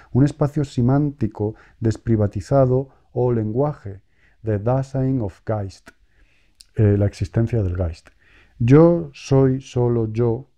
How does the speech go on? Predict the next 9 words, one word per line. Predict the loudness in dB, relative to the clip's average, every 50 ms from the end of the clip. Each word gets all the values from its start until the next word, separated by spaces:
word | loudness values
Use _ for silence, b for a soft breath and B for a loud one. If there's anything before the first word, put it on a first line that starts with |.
| _ _ _ _ _
yo | -6 0 2 4 4 4 2 0 -4 -10 -16
soy | -8 -4 -2 0 0 0 -2 -4 -6 -12
solo | -16 -8 -4 -2 -2 0 0 -2 -4 -6 -8 _ -2
una | 0 0 2 0 0 -2 -4
criatura | -4 -2 0 0 0 -2 -4 -6 -10 _ 2 2 4 4 2 0 0 -2 -2
mentificada | 0 0 2 2 2 0 -2 -4 -6 -8 -6 -6 -8 -4 -2 -2 0 0 0 -2 -4 -4 -8 _
consciente | -6 -4 -4 -4 -6 -6 -4 -4 -4 -2 -4 -4
de | -4 -4 -6
sí. | -6 -8 -8 -8 -8